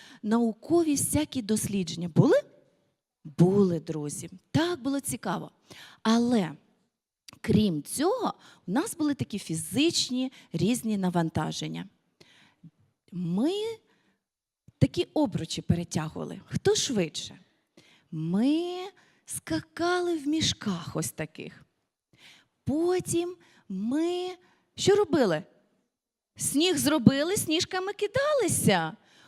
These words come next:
Ось, ми кидалися сніжками, перекидали, е, таке було завдання перекинути на сторону, е,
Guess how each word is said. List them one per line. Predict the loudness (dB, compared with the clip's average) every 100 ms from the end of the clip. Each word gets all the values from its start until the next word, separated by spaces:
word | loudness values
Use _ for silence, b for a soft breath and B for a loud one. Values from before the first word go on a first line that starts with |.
| b
Ось, | 2 2 2
ми | 2
кидалися | 2 0 2 2 0 -2
сніжками, | -4 -2 -2 0 -2 -2 0
перекидали, | 2 2 2 0 2 2 2 -2 B B B
е, | 0 0 -2 -6
таке | -2 0 2
було | 2 4 2
завдання | 2 0 0 0 -2
перекинути | 0 0 2 0 0 0
на | 2 4 4
сторону, | 2 2 4 6 6 4 B B B 0
е, | 2 4